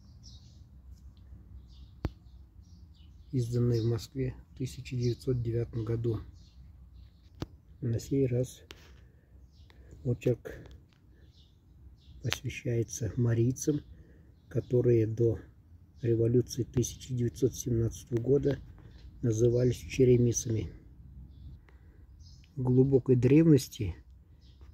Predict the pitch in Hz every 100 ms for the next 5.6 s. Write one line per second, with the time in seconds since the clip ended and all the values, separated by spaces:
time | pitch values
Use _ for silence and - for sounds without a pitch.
0 | - 123 113 - 139 131 127 123 - 123
1 | - 135 127 117 104 120 165 143 117 92
2 | - - - - - _ - - 107 123
3 | 139 135 123 117 113 151 147 139 117 -
4 | - - - - 131 131 - 131 123 -
5 | 123 123 113 107 104 98